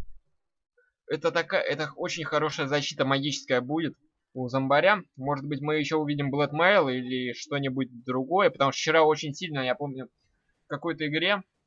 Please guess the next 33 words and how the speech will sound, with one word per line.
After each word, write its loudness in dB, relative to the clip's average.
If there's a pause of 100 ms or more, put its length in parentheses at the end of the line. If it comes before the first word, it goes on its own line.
(300)
у -2
Зомбаря 2
был -2
Блэкмейл, 0
он -2
просто, -4
э, -4
всю -10
игру -4
выиграл -2
за -6
счет -12
Блэкмейла. -4 (540)
Очень -6
хорошая -2
игра 0
у -6
Зомбаря -2
была. -2 (4000)
Так, 8
идут -2
на 6
Т 2
два 8
на 4
боте. 0
Последний 0
тавер, 4
который 0
вообще 4
остался 4
у 4
Рэдиантов. 2